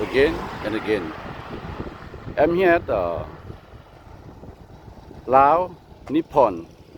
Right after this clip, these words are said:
uh, Bridge at, uh, นคร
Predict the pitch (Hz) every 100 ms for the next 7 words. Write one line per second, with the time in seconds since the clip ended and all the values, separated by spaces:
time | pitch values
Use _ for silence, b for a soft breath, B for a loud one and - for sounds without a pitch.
0 | 78 76 71 71 - - - - - -
1 | - - - - - - - 156 - -
2 | - - - - - - 113 117 90 82
3 | 76 - - - - - - - - -
4 | - - 117 135 135